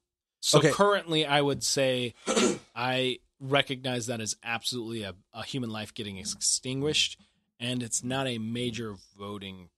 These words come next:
Speaker 1: point for me 'cause I underst-, I'm conflicted on how I feel about it 'cause I totally recognize that is a human life getting killed, but it's also affecting people in a massive way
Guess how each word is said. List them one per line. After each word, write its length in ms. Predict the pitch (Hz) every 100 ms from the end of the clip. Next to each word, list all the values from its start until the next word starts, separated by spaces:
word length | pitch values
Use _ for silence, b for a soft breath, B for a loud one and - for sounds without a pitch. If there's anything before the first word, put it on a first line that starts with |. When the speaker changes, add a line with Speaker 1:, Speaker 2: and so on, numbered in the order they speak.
| _ _ -
Speaker 1:
point 220 | 95 -
for 140 | - 85 78
me 240 | 60 -
'cause 180 | - 107
I 120 | 101
underst-, 400 | 95 107 101 - -
I'm 200 | - 139
conflicted 540 | 127 120 - 107 - 104
on 100 | 98
how 100 | 101
I 100 | 95
feel 220 | - 98
about 220 | 85 87 82
it 80 |
'cause 140 | - 110
I 80 | 101
totally 280 | - 135 117
recognize 640 | 104 - 104 95 95 - b b -
that 100 | 139
is 120 | 117
a 20 |
human 240 | 110 117 107
life 180 | 98 -
getting 220 | 98 92
killed, 380 | - 101 87 - _ _ _ _ _
but 120 | 127 117
it's 160 | -
also 800 | 117 107 113 101 98 95 95 87 _ _ _ -
affecting 600 | - - 110 - 101 92
people 560 | - 107 90 85 80 _
in 60 | 104
a 40 |
massive 360 | 95 87 98 92
way 200 | 90